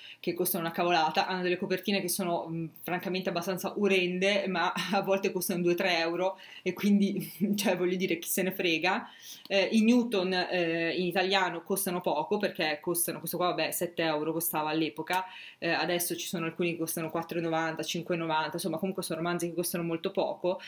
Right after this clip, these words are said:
però non, non fate l'errore di pensare che siccome qualcosa costa tanto, tipo un Einaudi o quant'altro costa tanto, allora necessariamente è una traduzione più bella, perché non è detto,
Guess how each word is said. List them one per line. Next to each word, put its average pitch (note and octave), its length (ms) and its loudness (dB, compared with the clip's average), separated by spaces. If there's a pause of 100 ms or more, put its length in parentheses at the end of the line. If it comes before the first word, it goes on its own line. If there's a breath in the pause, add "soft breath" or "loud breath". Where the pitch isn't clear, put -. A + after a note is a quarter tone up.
(340 loud breath)
però A3 300 8
non, C4+ 320 4
non A#3 260 6
fate B3 260 2
l'errore F#3+ 800 2
di F#3 460 -2
pensare F#3 520 2
che F#3 100 -8
siccome G3 360 0
qualcosa F#3 420 0
costa F3 320 -2
tanto, E3+ 680 0
tipo F3+ 220 -6
un E3+ 100 0
Einaudi E3+ 640 0
o E3+ 80 2
quant'altro E3+ 540 -2
costa F3 280 -2
tanto, E3 380 -4
allora F3 280 2
necessariamente E3+ 680 -2
è - 20 0
una D#3+ 100 -4
traduzione D#3+ 420 -4
più D#3 100 -6
bella, D3 480 -4 (560 loud breath)
perché G3+ 220 0
non E3+ 140 -2
è D3 60 -4
detto, - 500 -6